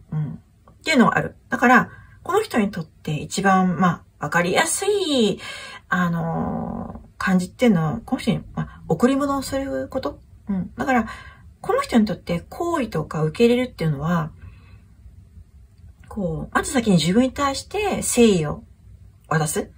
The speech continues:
うん。まあ、贈り物っていうのは別-、別にプレゼントだけじゃないから、物だけじゃないから、うん、あなたが先に相手が出す。そうそうそうそう。あなただったり、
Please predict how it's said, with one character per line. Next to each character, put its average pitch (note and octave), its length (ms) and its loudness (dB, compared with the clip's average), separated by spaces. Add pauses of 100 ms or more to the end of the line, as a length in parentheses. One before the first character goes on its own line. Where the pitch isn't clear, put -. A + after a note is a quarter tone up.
(260)
う E3+ 40 -4
ん。 D#3+ 200 -6 (200)
ま D#3 100 -4
あ、 - 60 -6
贈 F3+ 160 0
り E3 40 -2
物 E3+ 160 0
っ F3+ 60 -8
て - 120 -6
い F3+ 40 0
う E3 80 -2
の E3 100 -2
は - 200 -8
別-、 D#3 320 -8
別 D#3+ 180 -2
に E3 80 -2
プ D#3+ 100 -2
レ G#3+ 60 6
ゼ F#3+ 100 4
ン - 40 4
ト D3+ 80 -6
だ D3+ 80 -4
け D3+ 60 -6
じ D3+ 60 -8
ゃ C#3 40 -6
な C#3+ 80 -8
い D3 60 -12
か D#3+ 100 -6
ら、 E3+ 160 0 (360)
物 G3+ 160 8
だ F3+ 100 8
け - 80 -6
じ - 80 -8
ゃ - 20 -2
な C#3+ 100 -4
い D3 60 -10
か D#3 120 -10
ら、 B3+ 340 -2 (260)
う F3 80 -4
ん、 F#3 100 -2
あ E4+ 140 2
な G#4 80 -2
た G#4+ 120 4
が G#4 100 4
先 D4 280 -6
に C4 300 -2
相 C#4+ 220 2
手 D4 100 2
が F#3+ 80 4
出 D#3 100 -2
す。 - 220 -10
そ - 120 -12
う D#3 40 -8
そ - 80 -14
う - 40 -14
そ - 60 -18
う - 40 -20
そ - 40 -14
う。 - 40 -20 (180)
あ A#3+ 100 2
な C#4+ 80 2
た B3+ 80 -6
だ A3+ 60 4
っ G#3+ 80 -2
た G3 100 -2
り、 A#3 240 4